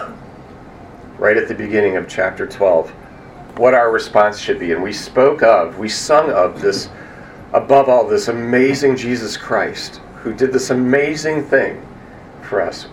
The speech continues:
What then should our response be? "I beseech you, therefore, brethren, by the mercies of God, to present your bodies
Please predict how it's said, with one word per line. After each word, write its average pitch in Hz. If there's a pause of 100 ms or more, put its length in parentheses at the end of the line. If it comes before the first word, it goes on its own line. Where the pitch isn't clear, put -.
What 147
then 101 (800)
should 135
our 117
response 90
be? - (920)
"I 131
beseech 147
you, 131
therefore, 131
brethren, 139
by 117
the 104
mercies 120 (500)
of 95
God, 95 (920)
to -
present 139
your 113
bodies 98